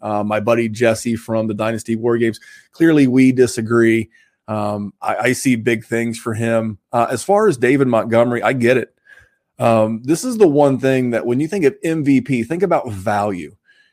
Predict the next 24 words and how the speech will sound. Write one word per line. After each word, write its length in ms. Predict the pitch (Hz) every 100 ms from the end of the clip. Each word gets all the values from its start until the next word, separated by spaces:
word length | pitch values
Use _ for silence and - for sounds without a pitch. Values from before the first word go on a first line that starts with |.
| _
You 60 | 120
know, 560 | 117 110 110 110 101 - _ _ _ _ _ -
those 300 | 131 160 175
of 80 | 156
us 220 | 151 143
that 160 | 131 120
have 180 | 101
built 340 | 110 123 117 113
dynasty 480 | 110 113 117 117 107
rosters 520 | 107 101 107 110 104
around 300 | 107 107 107
guys 380 | 104 104 107 98
like, 220 | 104 -
you 80 | 151
know, 140 | 131
the 60 | 113
past 260 | 131 131
couple 240 | 147 139 131
of 60 |
years, 300 | 160 151 160
'cause 160 | 165 139
it's, 300 | 147 - _ _
it's 160 | 160 170
dynasty, 520 | 208 220 147 151